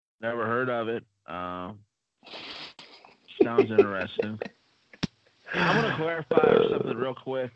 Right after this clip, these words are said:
Speaker 1: Earlier I said going to jail wasn't nearly as bad as I thought it would be. That doesn't mean it's pleasant, and it doesn't mean I enjoyed it or that I ever wanna go back. Well, so just so we're clear, but anyways, uh, yeah, it's an interesting book.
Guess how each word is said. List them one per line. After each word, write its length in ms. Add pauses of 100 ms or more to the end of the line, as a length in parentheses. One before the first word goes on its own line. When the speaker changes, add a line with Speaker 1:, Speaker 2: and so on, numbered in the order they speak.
Speaker 1:
Earlier 460
I 100 (160)
said 260 (460)
going 200
to 60
jail 240
wasn't 220
nearly 260
as 120
bad 200
as 80
I 160
thought 180
it 60
would 120
be. 240 (320)
That 100
doesn't 300
mean 180
it's 280
pleasant, 460 (200)
and 160
it 140
doesn't 180
mean 120
I 100
enjoyed 420
it 180
or 140
that 80
I 40
ever 140
wanna 200
go 140
back. 320 (760)
Well, 240 (760)
so 120
just 240
so 120
we're 120
clear, 480
but 300 (1200)
anyways, 540 (240)
uh, 460 (840)
yeah, 260
it's 100
an 60
interesting 420
book. 220